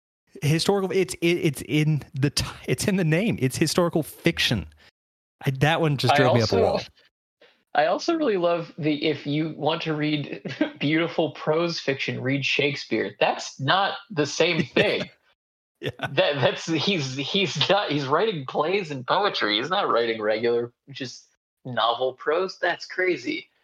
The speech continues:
Speaker 2: I mean, I, like, again, it just seems like it, this is another case where it's like, do you not know the author that you're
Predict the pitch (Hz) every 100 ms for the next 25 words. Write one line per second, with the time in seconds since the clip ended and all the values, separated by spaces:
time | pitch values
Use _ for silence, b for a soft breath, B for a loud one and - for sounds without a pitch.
0 | _ _ _ _ 160 175 185 170 156 _
1 | _ _ _ _ _ _ - 180 185 -
2 | - - _ _ _ - 170 254 202 196
3 | 190 233 214 202 185 - - - - 156
4 | 180 190 180 190 190 180 180 170 160 151
5 | - 135 160 156 160 190 147 131 139 175
6 | 165 147 - 110 123 175 180 175 139 -
7 | 123 120 110 113